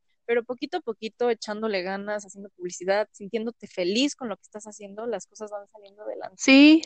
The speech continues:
Speaker 2: sí es lo que vemos, este, mientras tú le eches ganas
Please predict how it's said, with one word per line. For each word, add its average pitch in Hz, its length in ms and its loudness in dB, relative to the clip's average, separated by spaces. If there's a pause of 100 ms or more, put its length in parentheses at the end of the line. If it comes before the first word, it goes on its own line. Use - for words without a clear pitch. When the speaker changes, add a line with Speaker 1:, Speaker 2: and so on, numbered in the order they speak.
Speaker 2:
sí 262 240 4
es 262 240 8
lo 247 200 8
que 208 300 6
vemos, 233 580 6 (320)
este, 196 920 0 (160)
mientras 214 520 8
tú 233 120 10
le 233 160 10
eches 233 300 6
ganas 214 500 4